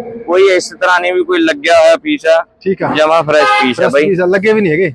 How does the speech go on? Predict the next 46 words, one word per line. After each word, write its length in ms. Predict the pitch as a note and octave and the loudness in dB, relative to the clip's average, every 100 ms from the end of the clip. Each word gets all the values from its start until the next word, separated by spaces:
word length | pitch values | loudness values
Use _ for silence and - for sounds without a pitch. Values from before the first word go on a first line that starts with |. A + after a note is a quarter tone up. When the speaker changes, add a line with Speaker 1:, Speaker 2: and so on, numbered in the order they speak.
| C#3 | 0
Speaker 1:
ਹਾਂ 240 | D#3 D3+ | 2 4
ਜੀ, 180 | B2 A2+ | 2 0
ਹਾਂ। 80 | A2 | -2
Speaker 2:
ਠੀਕ 240 | C#3+ F#3+ | -2 -6
ਆ। 40 | D3 - _ B2 | -10 -20 _ -4
Speaker 1:
ਜਮ- 200 | D#3 F#3+ | -2 0
Speaker 2:
ਮਨਪਸੰਦ 460 | F#3+ F#3 F#3 F#3 | -2 -4 -4 -4
ਦਾ 280 | F#3 F#3+ F3+ | -2 -2 -2
ਲਿਜਾ 360 | E3 E3 D#3 E3 | 2 2 4 0
ਸਕਦੇ 120 | F3 | -2
ਤੁਸੀਂ 220 | F3+ F#3 | -8 -8
ਇੱਥੋਂ। 220 | F3+ F#3 - - - E3+ | -4 -6 -8 -16 -4 0
ਹੈ 80 | F#3+ | 2
ਸਾਰੇ 260 | G#3+ A3+ | 2 2
ਨਵੇਂ 220 | G#3 F#3 F3+ | 0 -2 -4
ਪੀਸ 300 | F#3 G#3 G3 | -4 -2 2
ਆ, 140 | G#3 - _ _ - | 2 0 _ _ 0
ਪਰ 120 | G3+ | 2
ਇਹ, 520 | G#3 G3+ G#3+ A4 A3 - _ _ _ - | 4 4 4 4 2 -4 _ _ _ -8
ਅਮ, 320 | F#3 F3 E3 | -4 -4 -6
ਫੈਕਟਰੀ 460 | D#3+ F3 E3+ F#3+ G3+ | -6 -6 -4 -2 0
ਬਾਈ 200 | G3 F#3+ | 2 2
ਨੇ 100 | F#3+ | 2
ਉਹ 140 | F3 | 0
ਕਰਤਾ 280 | E3 D#3+ F3+ | 0 -2 -2
ਤਾਂ 80 | F3 | -2
ਉਹ 80 | G3+ | -2
ਤਾਂ 80 | F#3+ | -2
ਸੇਲ 240 | E3 D#3 | -2 0
ਆ 60 | D3 | 0
ਸਾਰਾ। 180 | E3 | 0
ਆਪਾਂ 200 | F3+ F#3 | -2 -2
ਕੈਂਚੀ 420 | F3 - E3+ E3 D#3+ | -6 -4 -4 -4 -6
ਕੁਚੀ 280 | D#3+ F3+ | -6 -4
ਪਕਾਊਗਾ। 460 | E3+ D#3+ E3 E3 F#3 - _ _ D#3+ | -6 -2 0 2 0 -4 _ _ -2
ਆਹ 100 | B2 | 0
Speaker 1:
ਹਾਂ। 60 | - _ _ - | -4 _ _ -4
Speaker 2:
ਫਰੈਸ਼ 280 | F3 - | -4 -4
ਸ਼ੀਟ 200 | - F3 | -4 -2
ਹੈ 60 | C3+ | -2
ਵੀ। 160 | C3+ C3 - - - - - - _ | -4 -6 -16 -20 -20 -20 -20 -20 _
ਠੀਕ 140 | D3+ D#3+ | -4 -2
ਆ 20 | |
ਜੀ। 80 | D#3+ - _ _ C#3 | -2 -4 _ _ -14
ਲਓ 100 | A#2 | -14
ਜੀ। 280 | - - | -14 -20